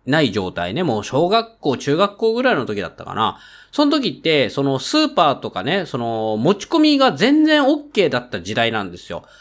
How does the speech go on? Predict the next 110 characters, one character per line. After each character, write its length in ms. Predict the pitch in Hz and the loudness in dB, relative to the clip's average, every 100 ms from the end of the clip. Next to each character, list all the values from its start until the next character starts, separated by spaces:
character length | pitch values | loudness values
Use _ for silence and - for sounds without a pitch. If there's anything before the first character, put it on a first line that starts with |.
| _ | _
お 80 | - | -4
菓 160 | 240 233 | 0 0
子 80 | |
と 140 | - 180 | 0 -4
か 120 | 107 | -4
買 180 | - 107 | -4 -6
っ 20 | |
て 160 | - 143 | -4 -4
ね、 100 | 170 | 0
ド 140 | 139 | 0
リ 100 | 160 | 0
ン 60 | 170 | -2
ク 80 | |
と 80 | 147 | -2
か 100 | 113 | -2
自 180 | 95 120 | -2 -2
分 220 | 139 151 | 0 0
た 120 | 131 | -2
ち 120 | - 87 | -4 -10
で 60 | |
ス 180 | - 208 | -2 2
ー 140 | 214 | 2
パ 140 | 208 95 | 2 0
ー 40 | |
で 80 | 80 | -2
買 200 | - 87 | -6 -8
っ 20 | |
て 260 | - - 120 | -4 0 0
み 140 | 85 | -2
た 120 | - - | -10 -16
い 40 | |
な。 60 | - | -4
も 160 | 127 | -2
ち 80 | 175 | 2
ろ 120 | 294 | 2
ん 40 | 139 | 2
ね、 140 | 160 | 0
ポ 120 | 160 | 0
ッ 20 | 151 | -2
プ 160 | 185 | -2
コ 140 | 175 196 | 0 2
ー 20 | |
ン 40 | |
と 80 | 165 | 2
か 200 | 104 101 | 0 0
映 160 | 120 156 | 2 0
画 120 | 170 | 0
館 180 | - 101 | 0 -2
で 80 | 90 | -2
買 240 | - 120 | 0 0
え 40 | 120 | 0
た 200 | 123 113 | 0 -2
ん 80 | |
で 80 | 87 | -4
す 100 | - | -10
け 100 | 82 | -12
ど 120 | 90 | -6
も、 260 | 131 208 123 - - _ | 0 0 0 -8 -20 _
そ 140 | - 170 | -2 -2
の、 60 | 165 | -2
も 480 | 175 226 160 101 92 | 0 2 2 0 -8
う 40 | 107 | -8
ほ 100 | 139 | 0
と 120 | 269 | 2
ん 40 | |
ど 100 | 185 | 2
ね、 120 | 127 | 0
も 180 | 113 110 | -2 -2
っ 80 | 120 | 0
た 120 | 175 | 0
い 60 | 185 | 2
な 140 | 233 | 2
い 20 | |
よ 80 | 208 | 2
ね 160 | 165 190 | 2 0
っ 40 | |
て、 320 | 190 _ - 101 | -2 _ -14 -2
じ 80 | |
ゃ 60 | 135 | 0
あ 20 | |
自 180 | 95 117 | 0 -2
分 160 | 175 208 | -2 0
た 100 | 165 | -2
ち 100 | 123 | -4
で 100 | 110 | -4
買 160 | 120 | -6
っ 20 | |
て 220 | - 165 156 | -2 0 2
持 140 | 127 | 0
っ 60 | 127 | 0
て 120 | 214 | -2
い 40 | |
こ 180 | 220 262 | 2 2
う 20 | |
ね 160 | 220 226 | 2 0
っ 20 | |
て 180 | 233 151 | 0 2
い 60 | |
う 140 | 131 123 | 2 2
時 160 | 123 | 0
代 180 | 156 202 | 2 4
だ 120 | 180 | 4
っ 100 | 247 | 2
た 80 | - | 0
ん 80 | - | -6
で 60 | - | -6
す、 80 | |
当 180 | - 143 | 0 0
時 100 | 92 | 0
は。 160 | 90 | -6